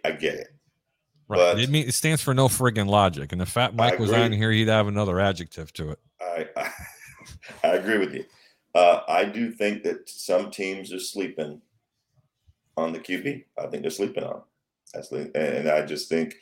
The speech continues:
Speaker 1: uh, that's how Chicago won last week. They almost won the week before. Kid's good. The kid's good. And I don't know if Green Bay, if he, if he breaks contain, I don't know if Green Bay can stop him.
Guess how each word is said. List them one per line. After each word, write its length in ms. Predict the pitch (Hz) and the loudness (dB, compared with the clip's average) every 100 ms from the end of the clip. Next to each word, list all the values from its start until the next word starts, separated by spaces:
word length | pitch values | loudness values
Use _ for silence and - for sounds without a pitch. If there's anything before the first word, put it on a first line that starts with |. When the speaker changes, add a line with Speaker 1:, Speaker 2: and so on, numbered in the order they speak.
| _ _ _ | _ _ _
Speaker 1:
uh, 200 | - 73 | 0 2
that's 280 | 73 78 78 | 2 0 0
how 440 | 78 80 80 78 - | 2 2 0 -4 -16
Chicago 440 | - - 90 85 87 | -20 -4 0 2 4
won 220 | 90 95 | 4 2
last 280 | 104 - - | 0 -2 -4
week. 240 | 71 67 | -10 -8
They 80 | - | -4
almost 300 | 85 85 87 | -4 -4 -4
won 100 | 90 | -4
the 60 | 90 | -4
week 200 | 92 - | -8 -8
before. 420 | - 208 - - _ _ _ _ _ _ _ _ _ _ - | 2 2 2 -4 _ _ _ _ _ _ _ _ _ _ -4
Kid's 220 | 151 170 | -2 0
good. 420 | 123 90 - - - _ _ _ _ _ _ - | 2 4 4 2 -16 _ _ _ _ _ _ -16
The 60 | |
kid's 240 | - 113 127 | -8 -8 -2
good. 360 | 123 101 - - _ _ _ _ - | 4 4 2 -8 _ _ _ _ -6
And 140 | 76 | -2
I 40 | 80 | 2
don't 200 | 90 87 | 2 2
know 100 | 92 | 0
if 160 | 82 | -2
Green 300 | 85 90 92 | -6 -6 -2
Bay, 160 | 90 98 | 2 2
if 100 | 92 | 2
he, 200 | 98 80 | -4 -6
if 80 | 78 | -6
he 80 | 98 | -4
breaks 300 | - 104 101 | 0 0 0
contain, 640 | - 98 107 104 123 - _ _ _ _ _ - | -6 -2 2 2 0 -6 _ _ _ _ _ -4
I 60 | |
don't 140 | 85 90 | -2 0
know 60 | 90 | -2
if 120 | 80 | -2
Green 200 | 92 90 | -4 0
Bay 140 | 90 | -2
can 120 | - | -2
stop 340 | - - - | -4 -2 -2
him. 40 | - | -6